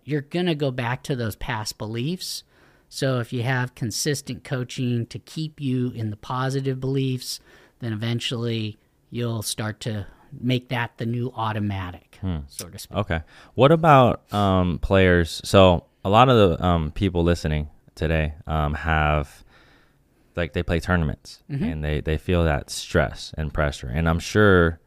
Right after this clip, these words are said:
Speaker 2: right, and you, you as a high performance coach, not, not in sports, but I'm sure, like, the,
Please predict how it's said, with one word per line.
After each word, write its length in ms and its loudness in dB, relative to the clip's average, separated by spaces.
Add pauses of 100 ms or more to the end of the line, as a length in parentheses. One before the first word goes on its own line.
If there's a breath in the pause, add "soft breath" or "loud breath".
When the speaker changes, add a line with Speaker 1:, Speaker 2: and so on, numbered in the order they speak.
(160)
Speaker 2:
right, 260 0
and 180 -2
you, 320 0 (120)
you 260 2
as 200 0
a 80 0
high 160 0
performance 560 -6
coach, 440 0 (520 loud breath)
not, 360 4 (260)
not 200 2
in 120 2
sports, 440 2
but 400 -4 (100)
I'm 140 -6
sure, 400 2
like, 340 -6
the, 400 -2